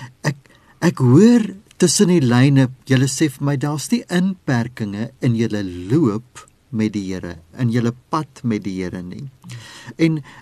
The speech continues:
en somtyds, ehm, dink ek, kyk mense onderbewustelik en die woord normaal of nie normaal nie kom na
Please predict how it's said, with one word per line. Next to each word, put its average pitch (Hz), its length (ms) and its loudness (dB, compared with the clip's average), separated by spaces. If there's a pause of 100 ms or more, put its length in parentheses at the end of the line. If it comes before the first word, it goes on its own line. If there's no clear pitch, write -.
en 165 160 -2
somtyds, 208 760 0
ehm, 147 320 -2 (580)
dink 185 320 2
ek, 214 120 2 (140)
kyk 226 340 2
mense 143 800 2 (400)
onderbewustelik 135 1300 -2 (340)
en 143 160 0
die 147 100 2
woord 165 300 2
normaal 135 680 0
of 127 400 -4 (460)
nie 131 160 2
normaal 107 760 -2
nie 92 220 -8 (340)
kom 123 200 2
na 113 120 -2